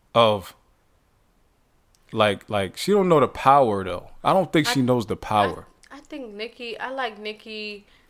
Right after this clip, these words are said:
Speaker 2: Um, I'm not even that cr-, like, crazy of a Nicki, uh, fan. I mean, that's not even my favorite female rapper.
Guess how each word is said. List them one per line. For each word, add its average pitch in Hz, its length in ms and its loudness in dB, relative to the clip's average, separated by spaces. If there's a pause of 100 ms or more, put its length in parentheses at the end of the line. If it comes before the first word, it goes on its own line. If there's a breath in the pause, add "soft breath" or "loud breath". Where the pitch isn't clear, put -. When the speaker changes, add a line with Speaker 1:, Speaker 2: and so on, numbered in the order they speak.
(220 soft breath)
Speaker 2:
Um, 214 420 -4
I'm 285 180 -4
not 277 140 2
even 208 260 -6
that 196 240 -8 (160)
cr-, - 160 -20 (180)
like, 208 200 -6 (180)
crazy 190 400 -10
of 170 180 -12
a 180 120 -14
Nicki, 175 760 -18 (160)
uh, 85 420 -20 (460)
fan. 214 640 -6
I 185 40 -14
mean, 180 180 -14
that's 202 180 -10
not 196 80 -4
even 180 160 -10
my 165 140 -12
favorite 190 420 -12
female 180 440 -16
rapper. 175 460 -12